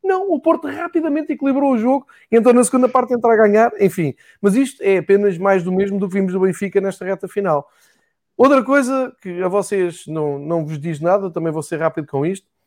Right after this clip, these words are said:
muita polémica à volta da camisola do Benfica. A camisola estreada hoje, eu tinha perguntado ao Varela há umas semanas atrás. Não,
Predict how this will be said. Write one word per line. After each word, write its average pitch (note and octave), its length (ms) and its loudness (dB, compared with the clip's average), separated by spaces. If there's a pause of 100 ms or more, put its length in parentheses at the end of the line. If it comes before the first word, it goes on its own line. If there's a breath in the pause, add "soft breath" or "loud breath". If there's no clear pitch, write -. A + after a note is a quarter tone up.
(280)
muita A3 320 4
polémica G#3+ 420 4
à - 20 4
volta G3+ 260 4
da F#3+ 100 6
camisola F#3 460 2
do E3 60 -6
Benfica. C#3 400 -2
A B2 40 -2
camisola F3 460 -2
estreada D#3+ 460 -2
hoje, F#3+ 280 2
eu F#3 80 -6
tinha F#3+ 180 -4
perguntado F3+ 320 -2
ao E3 80 2
Varela F3 360 2
há - 20 0
umas E3 200 -4
semanas D3+ 300 -2
atrás. A#2+ 400 -2
Não, E3 220 -6